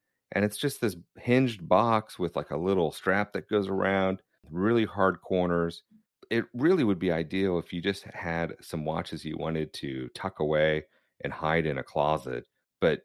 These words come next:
to actually travel with it, I can't think of a worse box.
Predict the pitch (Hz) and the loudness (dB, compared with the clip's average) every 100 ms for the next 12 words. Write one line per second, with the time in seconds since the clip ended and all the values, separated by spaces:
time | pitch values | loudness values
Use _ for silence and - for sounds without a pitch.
0 | _ - - - - 78 - 87 95 80 | _ -4 -2 -2 -4 -4 0 2 2 0
1 | 71 76 - 80 80 _ _ - 92 78 | -2 -4 -4 -6 -6 _ _ -2 -2 -2
2 | 85 71 67 65 73 - - 62 - - | -4 -4 -4 -4 -4 -4 -2 -2 -2 -10